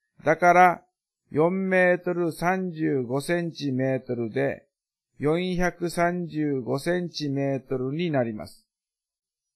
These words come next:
それを、六センチメートルずつに分けるという問題になります。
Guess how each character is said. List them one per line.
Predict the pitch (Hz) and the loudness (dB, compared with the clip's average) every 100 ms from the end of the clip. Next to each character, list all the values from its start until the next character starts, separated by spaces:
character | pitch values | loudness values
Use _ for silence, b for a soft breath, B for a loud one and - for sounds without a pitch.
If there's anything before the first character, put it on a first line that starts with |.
| _ _ _ _ _ _ _ | _ _ _ _ _ _ _
そ | - 190 | -4 2
れ | 190 | 4
を、 | 185 190 170 - _ _ _ _ | 8 8 6 0 _ _ _ _
六 | - 160 165 | 0 0 0
セ | 185 202 | 0 2
ン | 196 | 2
チ | - 190 | -2 -2
メ | 185 185 | 2 4
ー | 185 | 2
ト | 185 | 0
ル | 180 170 | 0 0
ず | 165 | -4
つ | 165 170 | -4 -4
に | 175 | -2
分 | 165 156 151 | 4 4 4
け | 160 | 2
る | 170 | 2
と | 185 156 | 0 -2
い | 139 | 0
う | 156 160 | 0 -2
問 | 131 135 135 | -2 -2 -2
題 | 127 127 135 | 0 0 0
に | 143 | -2
な | 127 | -2
り | 110 | -4
ま | 101 80 | -8 -14
す。 | - | -18